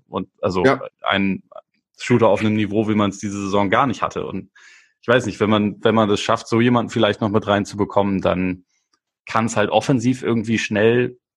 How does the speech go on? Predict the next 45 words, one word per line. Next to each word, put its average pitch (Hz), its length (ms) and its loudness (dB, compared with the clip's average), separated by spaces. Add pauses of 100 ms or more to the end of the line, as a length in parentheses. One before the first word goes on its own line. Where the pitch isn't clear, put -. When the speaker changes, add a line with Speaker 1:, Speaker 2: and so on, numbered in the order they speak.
(280)
Speaker 1:
ein 110 120 -10
bisschen 110 300 -2
besser 110 320 2
werden 120 220 2
und 104 120 -4
dann 110 120 0
kommt's 113 280 -2
halt 107 160 0
für - 80 -4
mich 113 180 -2
eigentlich 107 280 -2
ausschließlich 110 480 -2
darauf 107 320 2
an, 107 240 -2 (380)
bleibt 110 200 2
LeBron 113 320 4
noch 110 80 2
mal 107 180 4
gesund? 101 440 0 (180)
Und 110 200 -2
wenn 98 140 4
ja, 95 280 2
Speaker 2:
Ja. 117 120 -2
Speaker 1:
sind 110 280 -6
die 110 60 -2
Lakers 107 360 0
halt 107 200 -2
eigentlich 107 280 -2
sofort 110 380 -2
wieder 107 160 2
mittendrin 110 400 0
in 98 80 -2
der - 100 -4
Verlosung. - 460 -8
Also 104 180 0
muss 117 160 2
man, 113 200 -2 (100)
bei 101 140 4
Davis 117 400 2 (180)
muss 117 180 -2
man 110 100 2
das 101 140 -2
ja, 101 180 0
obwohl 107 280 0
er 101 320 0